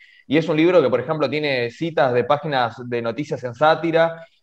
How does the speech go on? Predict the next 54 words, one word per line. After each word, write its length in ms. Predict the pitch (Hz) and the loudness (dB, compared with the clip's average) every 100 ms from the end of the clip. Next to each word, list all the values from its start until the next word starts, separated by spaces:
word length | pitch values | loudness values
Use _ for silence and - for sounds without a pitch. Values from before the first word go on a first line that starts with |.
| _ | _
tiene 380 | 131 139 135 127 | -2 0 0 -2
una 260 | 127 139 | 0 0
cantidad 440 | 127 117 127 139 147 | 0 0 4 4 4
de 240 | 127 117 | 2 -2
fake 260 | 120 139 127 | -2 -4 -4
news, 560 | 127 143 160 160 160 139 | -4 -2 0 0 -4 -8
eh, 240 | 95 87 | -8 -8
increíble, 760 | 123 117 120 143 170 160 160 143 | -10 -4 0 2 2 2 2 2
tiene 260 | 139 147 | 0 -2
una 200 | 135 131 | -2 0
argumentación 580 | 123 120 120 113 - 160 | 0 -2 -4 -6 -4 -4
totalmente 540 | 131 139 160 156 139 117 | 0 0 2 0 2 2
retorcida 760 | 131 120 117 - 160 160 131 | 2 0 -2 -2 2 4 4
y, 140 | 117 110 113 117 113 | 0 -4 -8 -6 -6
y 40 | |
bizarra, 600 | 113 120 - 165 170 190 190 - _ - | -6 -4 4 4 6 2 0 -12 _ -6
y 160 | 131 | 0
es 100 | 147 | 2
un 80 | 202 | 2
libro 240 | 180 190 160 | 2 4 4
muy 160 | 208 | 4
fácil 340 | 214 233 226 147 | 0 -2 0 0
de 160 | 135 | 0
desmenuzar, 560 | 127 135 147 139 208 - | 0 -4 -4 -2 2 4
pero 160 | 214 | 4
que 100 | 139 | 4
nadie 520 | 143 208 196 160 139 127 | 4 2 4 2 0 -2
en 80 | |
el 100 | 131 | -2
ámbito 240 | 151 180 165 | 0 2 2
académico 480 | 139 165 190 160 135 | 4 2 2 2 2
se 100 | 135 | 0
lo 100 | 127 | -2
tomó 160 | 131 | -2
en 80 | 160 | -4
serio, 260 | 175 202 220 | -2 0 2
y 80 | 147 | 2
son 240 | 170 160 | 4 4
libros 300 | 156 185 180 | 2 2 2
que 420 | 131 123 120 120 98 - | 0 -2 -2 -4 -10 -6
el 160 | 127 | -2
hijo 340 | 156 - 160 135 | -2 2 2 4
de 180 | 117 | 4
un 160 | 123 151 | 2 0
profesor 540 | 156 123 - 165 160 | -4 -6 -4 -2 0
de 80 | 131 | 0
historia 480 | 123 - 180 190 147 | -2 4 4 6 4
puede 160 | 147 147 | 4 2
ir 120 | 160 | 2
a 80 | 151 | 2
comprar 360 | 123 143 175 | 0 0 2
y 60 | 170 | 2
puede 340 | 127 143 131 - | 0 2 0 -2
comérselo 600 | 117 139 147 147 117 | -2 -2 0 0 0